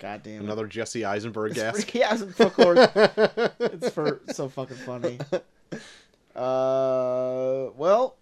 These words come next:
Speaker 1: I got two more trailers you didn't talk about, Troy.
Speaker 2: Okay.
Speaker 1: Both H B O based.
Speaker 2: Oh, God.
Speaker 1: Uh, I got the, uh, trailer for season three of Westworld.
Speaker 2: Okay.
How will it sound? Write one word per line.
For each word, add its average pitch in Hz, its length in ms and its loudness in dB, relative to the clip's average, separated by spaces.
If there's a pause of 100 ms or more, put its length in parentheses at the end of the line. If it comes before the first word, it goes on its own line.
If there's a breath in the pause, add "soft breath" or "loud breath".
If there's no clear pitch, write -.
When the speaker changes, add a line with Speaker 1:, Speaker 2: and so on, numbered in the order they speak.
(640)
Speaker 1:
I 170 60 -2
got 196 140 -2
two 277 140 4
more 285 160 6
trailers 143 380 0
you 139 60 -4
didn't 131 120 -6
talk 123 140 -8
about, 110 200 -8
Troy. 117 440 -10
Speaker 2:
Okay. - 220 -8 (240)
Speaker 1:
Both 202 260 2
H 208 280 -2
B 170 140 6
O 202 120 4
based. 127 420 -4
Speaker 2:
Oh, 143 320 -4
God. 95 440 -16 (160)
Speaker 1:
Uh, 123 240 -8
I 123 40 -6
got 123 300 -6
the, 131 400 -2
uh, 127 140 -2
trailer 156 640 -6
for 139 460 -4
season 165 360 -6
three 165 220 -2
of 131 100 -2
Westworld. 139 1000 0
Speaker 2:
Okay. 120 300 -6